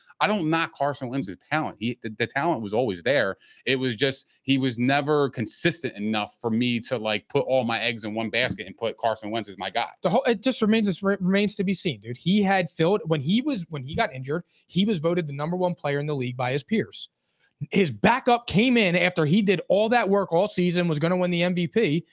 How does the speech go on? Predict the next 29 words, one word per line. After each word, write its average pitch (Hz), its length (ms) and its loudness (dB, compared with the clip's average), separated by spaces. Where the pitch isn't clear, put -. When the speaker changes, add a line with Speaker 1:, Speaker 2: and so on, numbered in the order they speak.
Speaker 2:
His 233 160 2
backup 240 440 0
came 233 260 2
in, 180 260 2
won 214 220 2
the 247 80 2
Super 214 280 0
Bowl, 202 280 2
won 170 160 0
Super 240 240 -2
Bowl 226 160 2
M 220 140 2
V 220 100 2
P. 202 220 2
They 190 100 2
put - 160 0
a - 20 -2
statue 214 600 2
of 214 100 4
him. 202 100 0
They 170 120 2
built 214 260 0
a 147 60 0
shrine 196 480 0
in 190 80 0
his 151 160 -2
locker. 165 400 0
You 269 140 4
can't, 277 260 0